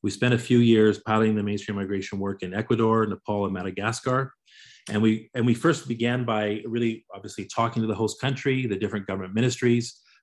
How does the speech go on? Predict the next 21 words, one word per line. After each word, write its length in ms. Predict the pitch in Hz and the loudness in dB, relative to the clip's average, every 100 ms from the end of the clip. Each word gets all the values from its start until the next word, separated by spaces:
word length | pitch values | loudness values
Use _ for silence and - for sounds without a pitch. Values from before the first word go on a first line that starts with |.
| - | -4
bringing 220 | 113 113 | 0 2
in 100 | 110 | 2
the 80 | 98 | 2
E 40 | |
U 120 | 107 | 0
delegations 760 | 104 104 95 101 110 - 107 92 | 0 -2 -2 -4 -4 -4 -4 -4
in 160 | 98 123 | -2 -2
these 160 | 117 | -2
countries 460 | - 107 - 104 101 | -4 -6 -4 -4 -4
and 140 | 139 | -4
other 200 | 135 135 | 0 2
development 360 | 110 101 95 95 | 2 -2 -4 -6
stakeholders, 600 | - 95 101 98 95 - | -8 -6 -2 -2 -4 -6
thinking 180 | 98 98 | -4 -4
about 180 | 95 95 | -4 -4
that 100 | 87 | -4
whole 240 | 104 98 | -2 -2
of 80 | 95 | -2
government 260 | 98 95 | -4 -4
approach 360 | - 107 104 - | -4 0 0 -2
and 100 | 95 | -10